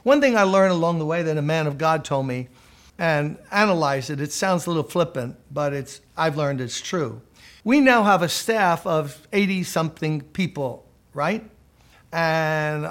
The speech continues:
in this magnificent building and supporting missionaries around the world. Well, one truth is this, more sheep give more wool.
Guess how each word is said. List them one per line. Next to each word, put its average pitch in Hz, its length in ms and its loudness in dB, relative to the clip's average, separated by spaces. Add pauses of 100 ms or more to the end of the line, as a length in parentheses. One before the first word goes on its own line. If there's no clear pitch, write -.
(140)
in 151 80 -4
this 160 200 -4
magnificent 160 840 -2
building 165 580 -2
and 147 100 -2
supporting 160 520 -4
missionaries 156 500 -4
around 143 280 -4
the 139 80 -6
world. 135 420 -4 (920)
Well, 196 220 6
one 220 280 4
truth 254 480 0
is 196 240 -2
this, 165 500 -2
more 170 260 2
sheep 214 480 -4
give 160 140 0
more 151 240 0
wool. 143 380 -4